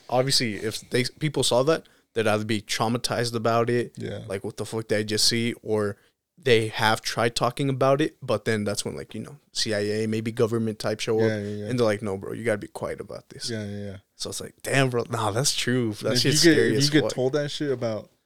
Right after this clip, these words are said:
Speaker 2: like, someone from the C I A, you're like, "All right, yeah."
Speaker 1: Yeah, bro, goddamn, bro. Nah, wh-, what would you do, bro? I-, if,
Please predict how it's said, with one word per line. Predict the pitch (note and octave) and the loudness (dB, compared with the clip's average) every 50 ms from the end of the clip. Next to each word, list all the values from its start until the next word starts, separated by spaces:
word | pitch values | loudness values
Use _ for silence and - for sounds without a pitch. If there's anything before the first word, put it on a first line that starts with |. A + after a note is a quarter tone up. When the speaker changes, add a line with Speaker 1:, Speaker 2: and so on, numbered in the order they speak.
| _ _ _ _ _ _ _ _ - | _ _ _ _ _ _ _ _ -12
Speaker 2:
like, | B2+ A#2+ - | -8 -6 -2
someone | - C3 A#2+ A#2 A2+ A2+ - - A2 - - | 0 0 0 0 -4 -8 -12 -14 -18 -10 -4
from | - A2+ G#2+ | -2 -2 0
the | G#2+ | 0
C | - - B2 | 0 2 2
I | A#2 | 0
A, | A2+ A2 A2+ | 0 -2 -4
you're | A#2 A#2 A#2 A2+ A2 G#2+ G#2+ | -6 -6 -8 -6 -6 -6 -6
like, | G#2 G#2+ G#2+ - | -6 -6 -8 -6
"All | A2 G#2+ | -8 -8
right, | G#2 - - - | -8 -8 -10 -12
yeah." | F#2 - - - B2+ - _ _ | -12 -12 -12 -14 -14 -16 _ _
Speaker 1:
Yeah, | - - - C#3 B2 B2+ G#2+ A2 - - E2 - | -14 -6 -4 -2 -2 -2 -2 -4 -6 -8 -10 -10
bro, | - F2+ - | -8 -8 -8
goddamn, | - G2 - - - - - D#2+ - C#2+ - C#2+ D2+ D#2+ D#2+ D#2+ D#3+ D#3+ | -8 -8 -10 -8 -8 -8 -10 -12 -10 -8 -6 -6 -4 -4 -6 -6 -6 -8
bro. | E3 E3 E3 D#3 - | -10 -10 -10 -8 -6
Nah, | C3 A#2 A2+ A2 A2 A2+ A2+ A2 | -4 -2 0 2 2 2 2 2
wh-, | A2 A#2+ C3 - | 0 -2 -4 4
what | C#3+ C#3+ E3 | 8 10 10
would | G3+ F#3+ D#3+ | 10 10 8
you | F3 D3 | 4 2
do, | C3 C#3+ C#3+ C3 B2 | 4 4 4 6 6
bro? | A#2+ A#2+ B2 B2+ - _ _ _ _ _ _ _ _ _ - | 4 4 4 2 -2 _ _ _ _ _ _ _ _ _ 4
I-, | C3 | 4
if, | C#3+ A#2+ C3 D3 D3 | 6 8 8 8 8